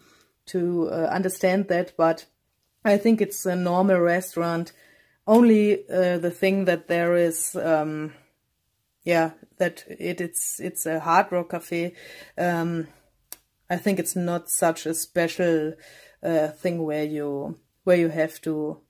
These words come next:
go, but, um, some people like to collect these, um, Hard Rock t-shirts or something like that.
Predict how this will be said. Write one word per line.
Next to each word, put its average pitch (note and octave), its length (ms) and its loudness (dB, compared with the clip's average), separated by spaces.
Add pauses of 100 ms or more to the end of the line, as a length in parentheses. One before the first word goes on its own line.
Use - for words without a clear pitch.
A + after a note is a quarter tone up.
(460)
go, F3 240 6
but, D#3+ 320 0 (400)
um, D#3+ 200 0
some G3 280 2
people F#3 280 0
like E3 360 0
to D3+ 440 -4 (120)
collect F#3+ 380 4
these, E3 460 -2
um, E3 400 -8
Hard F#3+ 240 0
Rock E3 220 -4
t-shirts G3 600 2
or D#3+ 480 2 (400)
something D#3 480 -8
like D3+ 360 -6
that. D4+ 640 2